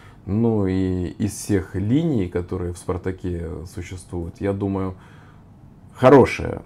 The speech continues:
не отличная, хорошая, это вратарская линия и, наверное, хорошая, э, с-, линия нападения, но при этом очень отягощена ненужными персонажами.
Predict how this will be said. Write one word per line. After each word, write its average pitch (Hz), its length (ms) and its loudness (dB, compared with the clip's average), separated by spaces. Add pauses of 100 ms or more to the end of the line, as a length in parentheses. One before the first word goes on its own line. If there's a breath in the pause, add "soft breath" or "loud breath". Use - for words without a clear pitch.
(120)
не 104 180 2
отличная, 104 540 0
хорошая, 98 500 0
это 80 160 -2
вратарская 160 580 2
линия 147 560 -2 (460 soft breath)
и, 147 240 2
наверное, 113 500 2
хорошая, 90 1200 0
э, 85 180 -6
с-, - 560 -16 (320)
линия 101 320 0
нападения, 107 960 0 (200)
но 127 420 8
при 120 200 6
этом 113 380 4
очень 127 340 0
отягощена 104 840 -2 (280 soft breath)
ненужными 98 600 0
персонажами. 92 760 -6